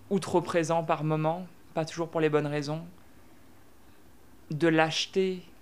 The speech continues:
de, d'abandon, de qui on n'est pas finalement quand personne nous offre le moyen d'être.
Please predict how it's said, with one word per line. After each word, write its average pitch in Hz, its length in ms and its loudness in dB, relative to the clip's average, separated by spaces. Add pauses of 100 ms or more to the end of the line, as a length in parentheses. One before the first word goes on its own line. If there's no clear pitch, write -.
(140)
de, 143 560 0 (2000)
d'abandon, 160 720 0 (1700)
de 151 100 0
qui 156 200 -4
on 170 120 2
n'est 160 140 4
pas 175 220 2
finalement 156 600 -2 (240)
quand 160 160 0
personne 170 500 0
nous 151 180 0
offre - 440 0 (120)
le 151 180 -4
moyen 156 280 2
d'être. 151 400 -2